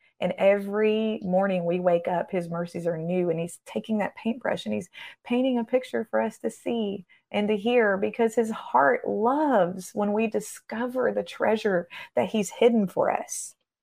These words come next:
Think about when you used to go on Easter egg hunts when you were little and you loved discovering these treasures. This is something from the heart of God. That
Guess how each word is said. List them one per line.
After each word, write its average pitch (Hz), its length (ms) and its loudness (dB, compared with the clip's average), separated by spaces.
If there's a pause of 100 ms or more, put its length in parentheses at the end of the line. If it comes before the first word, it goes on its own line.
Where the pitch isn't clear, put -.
(220)
Think 240 140 6
about 226 360 6
when 190 160 4
you 202 80 2
used 196 140 -2
to 190 60 2
go 180 200 8
on 165 200 0
Easter 190 240 2
egg 160 180 2
hunts - 500 -8
when 170 140 0
you 170 80 2
were 165 100 2
little 175 340 6
and 170 140 -4
you 160 140 -4
loved 180 280 4
discovering 170 480 0
these 160 160 -6
treasures. 165 520 -2
This 254 260 4
is 285 240 -4 (500)
something 214 480 -4
from 190 160 -2
the 180 80 0
heart 185 220 2
of 175 140 -4
God. 175 460 -2 (160)
That - 260 0